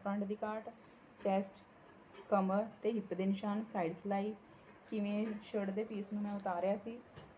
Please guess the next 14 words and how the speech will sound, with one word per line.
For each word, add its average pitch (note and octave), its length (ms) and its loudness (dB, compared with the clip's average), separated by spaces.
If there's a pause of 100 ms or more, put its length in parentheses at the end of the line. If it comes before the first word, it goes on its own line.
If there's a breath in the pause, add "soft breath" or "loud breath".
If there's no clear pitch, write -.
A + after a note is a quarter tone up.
(120)
ਠੀਕ A3 180 -4
ਹੈ, B3 120 2
ਹੁਣ A#3 220 0
ਅੱਜ G3 140 2
ਇਹਦੇ G#3+ 160 6
ਵਿੱਚ B3+ 140 0
ਦੱਸਾਂਗੇ A#3 460 0
ਵੀ C4 100 -2
ਪਲੇਟਾਂ G3+ 380 0
ਦੇ F#3+ 60 2
ਨਿਸ਼ਾਨ G3+ 320 2
ਕਿਵੇਂ F#3+ 240 -2
ਪਾਉਣੇ D#3+ 280 -6
ਨੇ, - 100 -12